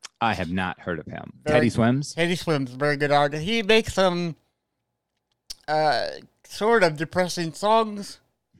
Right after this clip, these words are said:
Speaker 2: but,
Speaker 1: <laughs>
Speaker 2: eh, you know, it's like, I, I love live music, so I have to go out every
Speaker 1: Mm-hmm.
Speaker 2: time, you know, every time I, um, and I'm gonna meet him tomorrow too. But, uh,
Speaker 1: That's good. That, that'd be nice. That'd be
Speaker 2: yes,
Speaker 1: really nice.
Speaker 2: that'd be awesome to meet him. But,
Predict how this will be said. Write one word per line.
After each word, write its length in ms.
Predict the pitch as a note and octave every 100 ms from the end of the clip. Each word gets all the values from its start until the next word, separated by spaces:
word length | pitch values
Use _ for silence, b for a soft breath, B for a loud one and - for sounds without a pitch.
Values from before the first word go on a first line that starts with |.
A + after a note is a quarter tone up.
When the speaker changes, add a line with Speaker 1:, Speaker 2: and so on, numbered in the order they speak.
| _
Speaker 2:
but, 240 | E3 F3 - -
Speaker 1:
<laughs> 160 | - -
Speaker 2:
eh, 200 | E3 F3+ - b b _
you 100 | G3+
know, 140 | F3+
it's 240 | F#3 F3 -
like, 340 | A#2+ F3+ D#3+ -
I, 160 | F3 - _ b -
I 120 | F3
love 260 | F3 F3 D3+
live 300 | D3 D3 D3
music, 320 | D#3 C#3+ C3+
so 140 | D#3
I 40 | D3
have 140 | D3
to 80 | C#3+
go 160 | C#3+ C#3+
out 140 | C#3+
every 120 | - G#2
Speaker 1:
Mm-hmm. 40 |
Speaker 2:
time, 260 | D3 C#3+ C#3
you 120 | D3+
know, 120 | C#3+
every 260 | C3+ D3+ C#3
time 240 | D3 D3
I, 200 | C#3+ C#3
um, 340 | C#3 C#3 C3+ - _ D3+
and 140 | D3+
I'm 60 | E3
gonna 200 | G#3+ G#3+
meet 160 | A#3+
him 100 | F3+
tomorrow 340 | D3+ D#3 D#3 E3
too. 260 | G3+ E3 D3 _ _ _ _ _ _
But, 160 | D3+ D3
uh, 200 | D3 C#3
Speaker 1:
That's 160 | A2+ -
good. 100 | -
That, 180 | A2 F#2+
that'd 140 | A2+ G2
be 80 | F2+
nice. 280 | F2 C2+
That'd 180 | - F#2+
be 60 | E3+
Speaker 2:
yes, 100 | D#3+
Speaker 1:
really 140 | E2
nice. 120 | D#2 D3
Speaker 2:
that'd 220 | D3 D3+
be 80 | D3
awesome 320 | C#3+ D3+ C#3+
to 40 | C#3+
meet 160 | D3
him. 140 | D3 D3+
But, 220 | B2